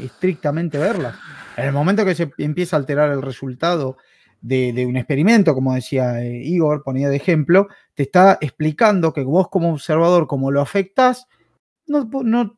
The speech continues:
podrías no tener respuesta y tenés que vivir con eso. O sea, lo digo desde, desde ese lugar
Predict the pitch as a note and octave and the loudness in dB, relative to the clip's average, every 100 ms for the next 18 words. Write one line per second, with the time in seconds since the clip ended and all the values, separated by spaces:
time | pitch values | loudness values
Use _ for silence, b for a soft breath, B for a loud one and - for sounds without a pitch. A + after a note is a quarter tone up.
0 | _ G#3+ A#3+ C#4 G#3+ A#3+ C#4 C4+ A#3+ A#3+ | _ 2 6 4 4 4 4 4 4 4
1 | G#3+ G3+ D4+ C4 - A#2+ B2 - C#3+ F3+ | 2 -2 -4 -6 -8 -14 -12 -10 -4 -4
2 | G#3+ G3+ G3 G#3 G3+ G#3 G#3+ G#3 - A#2 | -2 -2 -2 -2 -4 -4 -4 -4 -10 -18
3 | _ _ _ - C#3+ C#3 C3 C3 B2+ B2+ | _ _ _ -4 2 4 6 4 2 0
4 | C3 C3 F3 G3+ F3+ D3+ D3 C#3+ - - | -2 2 4 6 6 4 2 0 -4 -8
5 | C3 C3+ E3 - G3 D3+ D3 E3+ G#3 | -4 0 0 2 4 4 6 4 4